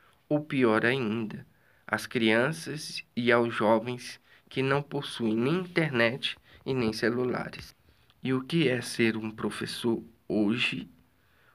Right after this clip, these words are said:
com todas essas exigências que o contexto atual exige? Se o educar é dar sentido a cada um dos nossos atos cotidianos,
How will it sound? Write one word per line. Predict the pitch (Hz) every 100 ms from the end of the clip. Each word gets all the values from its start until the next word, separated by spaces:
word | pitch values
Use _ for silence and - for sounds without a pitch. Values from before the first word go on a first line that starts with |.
| _ -
com | 127 127
todas | 123 - - 151 156 151 139 131
essas | 131 131 - 120 120 - - _ _ _ _ _ _ _ _ -
exigências | 147 135 131 123 - 117 113 - - 101 - - - - _ _ _ _ _ _ _ _ _ _ _ _ _ _
que | - 120
o |
contexto | - 120 117 113 113 -
atual | 120 120 113 107 113
exige? | 113 107 104 - 107 - - _ - _
Se | - -
o | 131 135
educar | 151 160 - 107 - - - - _ _ _ _ _ _
é | 113
dar | 113 117 117
sentido | - 135 127 117 107 107 - -
a | - 120
cada | - 143 123
um | 117 110
dos | 110
nossos | 113 110 - 104
atos | 117 113 -
cotidianos, | - - - 101 - 98 117 123 101 - -